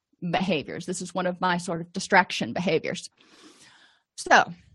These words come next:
how can you take a pause to become mindful and make an informed, committed decision?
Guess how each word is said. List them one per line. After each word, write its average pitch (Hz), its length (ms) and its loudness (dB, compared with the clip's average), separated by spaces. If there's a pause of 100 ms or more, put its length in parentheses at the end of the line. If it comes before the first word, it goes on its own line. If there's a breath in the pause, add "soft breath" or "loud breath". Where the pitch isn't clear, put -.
(260)
how 285 240 6
can 359 160 0
you 349 100 4
take 262 280 0
a 226 40 0
pause 240 540 6
to - 80 -8
become 202 400 0
mindful 233 640 4
and 208 160 4
make 208 200 4
an 190 100 0
informed, 233 680 4
committed 220 640 2
decision? - 640 -6